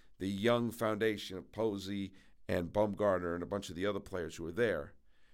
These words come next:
there was something wonderful about that. And that was kind of the perfect team to win.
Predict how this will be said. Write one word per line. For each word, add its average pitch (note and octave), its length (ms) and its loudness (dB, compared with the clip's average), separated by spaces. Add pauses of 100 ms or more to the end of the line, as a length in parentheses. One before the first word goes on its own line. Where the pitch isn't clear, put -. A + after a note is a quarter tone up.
(120)
there C#3+ 140 8
was D3 180 4
something C#3 360 0
wonderful A#2 480 0
about G2 380 0
that. D#2+ 320 -6 (2250)
And G#2+ 160 0
that B2+ 180 4
was A#2 140 -2
kind D3 400 0
of C3+ 60 2
the A#2+ 80 -4
perfect A#2+ 440 -8
team F#2 280 -6
to E2 80 -6
win. C#2+ 320 -10